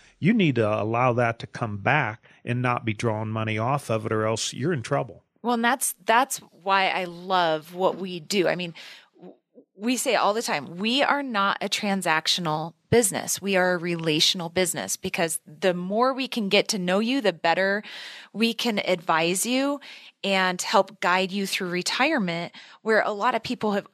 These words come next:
Speaker 2: only experienced the transactional type of, uh, advisory firms,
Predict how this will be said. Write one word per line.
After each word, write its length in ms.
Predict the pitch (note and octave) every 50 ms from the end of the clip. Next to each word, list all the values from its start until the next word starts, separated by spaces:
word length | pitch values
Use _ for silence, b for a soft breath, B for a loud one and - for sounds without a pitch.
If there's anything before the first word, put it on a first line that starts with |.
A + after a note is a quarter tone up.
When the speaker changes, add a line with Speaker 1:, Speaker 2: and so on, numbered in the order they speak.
| _ _
Speaker 2:
only 380 | B3+ D#4 D#4+ D#4+ D#4 D4 B3+ G3+
experienced 640 | - - - - F3+ F3+ F3+ F3+ F3 F3+ F3 -
the 80 | - E3
transactional 1120 | - - - F#3+ F#3 F3+ F3+ D#3+ G3 G3+ A#3 C#4 - - - A#3+ G#3 G3 F#3 F3+ E3 D#3+ -
type 440 | - - - F#3 E3 D#3+ - _ - B B B B B B B _ -
of, 340 | F3+ F3+ F3 E3+ D#3+ - - _ _ _ _ -
uh, 120 | E3+ D#3+ - - - - _ _ _ -
advisory 920 | G3+ F#3 E3+ D#3+ D#3+ F3+ F3+ F3+ F3+ F#3 F3+ F#3+ F3+ F3 F3 E3 D#3+ E3
firms, 760 | - - - B3+ C#4+ D4+ C4+ A3 F#3+ F3+ F#3 F3+ - -